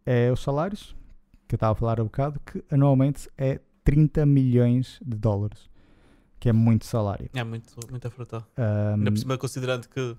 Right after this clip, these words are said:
Speaker 2: já passaram oito anos, são oito anos de
Speaker 1: a pagar
Speaker 2: salários
Speaker 1: trinta milhões.
Speaker 2: e, lá está, no início também não tinham este staff tão grande, mas
Speaker 1: Claro.
Speaker 2: agora tem. E se não, se nem sequer há previsão para acabar, quantos mais anos é que eles vão precisar
Speaker 1: Sim.
Speaker 2: de salários?
Speaker 1: Opa, eu acho que era importante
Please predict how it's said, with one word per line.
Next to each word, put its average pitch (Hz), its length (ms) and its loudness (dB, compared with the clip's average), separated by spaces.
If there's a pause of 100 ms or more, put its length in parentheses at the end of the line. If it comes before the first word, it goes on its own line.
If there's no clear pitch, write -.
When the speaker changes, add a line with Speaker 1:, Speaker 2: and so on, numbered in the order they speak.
(100)
Speaker 2:
já 127 100 -2
passaram 123 280 -8
oito 127 240 -6
anos, 139 160 -6
são 139 120 -10
oito 135 240 -6
anos 135 240 -6
de 139 220 -8 (540)
Speaker 1:
a 143 80 -2
pagar 135 180 2
Speaker 2:
salários 135 240 2
Speaker 1:
trinta 151 180 2
milhões. 131 440 2 (180)
Speaker 2:
e, 123 200 -6 (800)
lá 117 60 -4
está, 110 280 -6
no 123 120 -6
início 120 180 -4
também 123 140 -6
não 123 60 -6
tinham 127 140 -6
este 120 100 -8
staff - 240 -6
tão 147 100 -6
grande, 147 200 -4
mas 139 140 -6
Speaker 1:
Claro. 131 140 -2
Speaker 2:
agora 131 140 0
tem. 160 240 -6 (300)
E 139 60 -12
se - 160 -16
não, 131 240 -8
se - 160 -18
nem 165 100 0
sequer 160 180 -2
há 147 60 0
previsão 143 320 -4
para 139 100 -8
acabar, 175 500 -6
quantos 185 240 -4
mais 175 260 -4
anos 175 180 -4
é 175 60 -2
que - 60 -14
eles - 80 -14
vão 170 100 -6
precisar 190 320 -2
Speaker 1:
Sim. 185 80 -6
Speaker 2:
de - 20 4
salários? 185 360 2
Speaker 1:
Opa, 117 180 0
eu 131 100 4
acho 139 180 4
que - 60 2
era 139 80 6
importante - 460 2